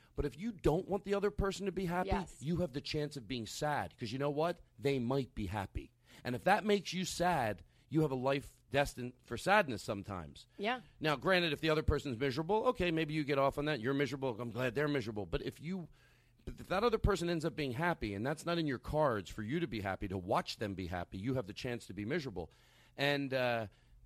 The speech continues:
Speaker 1: 'cause I don't believe in a higher force, as we've talked about many points on the show, but I believe that this universe will not fuck people over. Your
Speaker 2: Right.
Speaker 1: destiny is not to be unhappy.
Speaker 2: Right.
Speaker 1: And, and proof of it is sometimes when we watch, I say, heroic people go through an amazing amount of,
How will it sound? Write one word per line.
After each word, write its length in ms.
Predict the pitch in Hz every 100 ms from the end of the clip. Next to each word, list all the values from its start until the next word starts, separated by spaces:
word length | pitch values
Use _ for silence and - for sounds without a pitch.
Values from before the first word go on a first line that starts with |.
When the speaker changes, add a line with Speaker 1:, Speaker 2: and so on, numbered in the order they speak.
| - -
Speaker 1:
'cause 160 | 156
I 140 | 156 233
don't 260 | 269 233
believe 360 | 127 170 185 156
in 80 | 143
a 100 | 120
higher 280 | 127 135 123
force, 360 | - 120 127
as 120 | 127 101
we've 140 | 110
talked 220 | 123 113
about 200 | 117 107
many 160 | 113 113
points 260 | - 113
on 80 | 110
the 60 | 107
show, 160 | 127
but 100 | 123
I 80 | 160
believe 300 | 156 214 220
that 100 | 175
this 160 | 165 123
universe 460 | 175 170 127 113
will 80 | 120
not 200 | 139 -
fuck 320 | - 143 -
people 280 | - 120 113
over. 280 | 107 87 76 - -
Your 140 | 135 165
Speaker 2:
Right. 100 | -
Speaker 1:
destiny 460 | 190 180 165 139
is 140 | 127 110
not 240 | 143 151
to 80 | 143
be 160 | 113 127
unhappy. 640 | 110 101 107 - 76 71 _ -
Speaker 2:
Right. 280 | 208 175 - -
Speaker 1:
And, 200 | 135 147
and 200 | 147 147
proof 280 | - 240 208
of 160 | 180 147
it 60 |
is 140 | 131 120
sometimes 420 | 190 190 180 156
when 140 | 135 135
we 80 |
watch, 360 | 127 143 139 - - - -
I 180 | 147
say, 240 | 180 - 127
heroic 560 | 117 107 135 151 151
people 460 | - 143 - 95 80 - - _ -
go 180 | 143 147
through 420 | 135 131 110 -
an 100 | 113
amazing 640 | 113 123 151 165 143 135
amount 380 | 120 117 110 -
of, 300 | 104 98 85